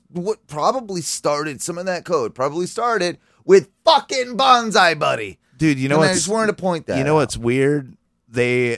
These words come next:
Speaker 2: they're now in talks about having to develop governmental organizations
Speaker 1: Yeah.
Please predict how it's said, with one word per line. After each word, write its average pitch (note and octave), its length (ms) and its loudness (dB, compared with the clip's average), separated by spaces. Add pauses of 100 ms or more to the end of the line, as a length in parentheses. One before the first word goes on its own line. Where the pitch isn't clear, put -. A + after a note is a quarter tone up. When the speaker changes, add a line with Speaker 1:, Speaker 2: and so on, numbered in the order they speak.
(160)
Speaker 2:
they're B2 420 0
now B2 360 -2
in B2 260 -6
talks - 680 -2
about G#2+ 400 -2
having A#2 440 -4
to B2+ 120 -10
develop G#2+ 760 -4 (680)
governmental A#2 840 2
organizations A2+ 1080 -2 (420)
Speaker 1:
Yeah. - 60 -20